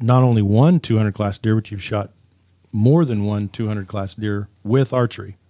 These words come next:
I mean, that's, that's, that's, that, that right there alone speaks for itself. So,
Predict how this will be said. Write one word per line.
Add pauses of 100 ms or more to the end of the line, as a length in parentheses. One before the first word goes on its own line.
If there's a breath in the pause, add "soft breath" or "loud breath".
(120)
I
mean,
that's, (1000 soft breath)
that's, (100)
that's, (100)
that,
that
right
there
alone (760)
speaks
for
itself.
So,